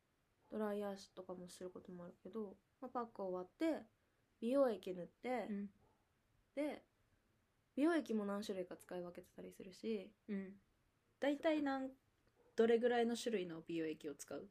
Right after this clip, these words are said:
Speaker 2: その、まあ、
Speaker 1: は、
Speaker 2: 時と場合によると思うけど、
Speaker 1: うん、そうだね。
Speaker 2: 平均で。
Speaker 1: でも、一個か二個。
Speaker 2: うん、の、
Speaker 1: なんか、
Speaker 2: あ、
Speaker 1: そう。
Speaker 2: をつけてから？
Speaker 1: つけてから、乳-、乳液って、
Speaker 2: 乳液。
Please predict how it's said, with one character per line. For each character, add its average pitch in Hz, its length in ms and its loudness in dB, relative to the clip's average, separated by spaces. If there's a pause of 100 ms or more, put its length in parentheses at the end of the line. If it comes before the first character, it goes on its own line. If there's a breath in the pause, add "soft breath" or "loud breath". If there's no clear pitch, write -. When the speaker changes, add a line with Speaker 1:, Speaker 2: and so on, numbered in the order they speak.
Speaker 2:
そ 185 80 -10
の、 165 140 -10 (840)
ま 208 100 4
あ、 190 40 4
Speaker 1:
は、 220 120 -4
Speaker 2:
時 240 180 4
と 262 80 8
場 220 100 8
合 202 80 8
に 202 80 4
よ 202 100 4
る 190 60 -2
と 185 80 4
思 180 120 2
う 220 40 4
け 220 100 6
ど、 202 100 4
Speaker 1:
う 196 160 0
ん、 185 60 -4
そ 226 100 0
う 214 40 4
だ 220 40 6
ね。 214 80 4
Speaker 2:
平 240 100 12
均 220 160 6
で。 - 180 4 (600 soft breath)
Speaker 1:
で 311 80 0
も、 302 140 4
一 349 120 2
個 277 120 -2
か 202 120 -4
二 185 140 -2
個。 165 240 -6 (300)
Speaker 2:
う 214 40 2
ん、 220 320 6
の、 311 140 4
Speaker 1:
な 247 80 4
ん 269 40 4
か、 220 60 2
Speaker 2:
あ、 208 120 -2 (680)
Speaker 1:
そ 190 400 0 (640)
う。 330 40 0
Speaker 2:
を 330 140 0 (140)
つ - 100 -12
け 262 120 2
て 269 120 -2
か 262 140 0
ら？ 370 140 2 (640)
Speaker 1:
つ - 80 -18
け 277 100 4
て 277 120 0
か 262 160 2
ら、 320 360 8 (140)
乳-、 214 80 2 (500)
乳 196 140 -2
液 185 440 0
っ - 20 2
て、 - 0 -
Speaker 2:
乳 185 100 -4
液。 170 120 -4